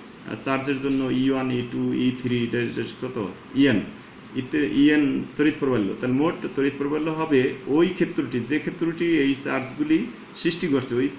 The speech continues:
ক্ষেত্রের total তড়িৎ প্রবল্য হবে, আহ, ওই ই ওয়ান যোগ ই টু যোগ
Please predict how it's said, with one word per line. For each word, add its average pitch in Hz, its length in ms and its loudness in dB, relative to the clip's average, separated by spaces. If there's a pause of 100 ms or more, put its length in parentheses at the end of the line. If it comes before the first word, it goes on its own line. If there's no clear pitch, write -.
(120)
ক্ষেত্রের 143 420 0 (220)
total 147 400 -2 (120)
তড়িৎ 135 260 0
প্রবল্য 139 360 -2
হবে, 160 360 2 (420)
আহ, 117 560 -4
ওই 123 240 4 (480)
ই 131 160 4
ওয়ান 156 340 2
যোগ 123 280 -2
ই 123 120 0 (100)
টু 160 240 2 (360)
যোগ 117 220 0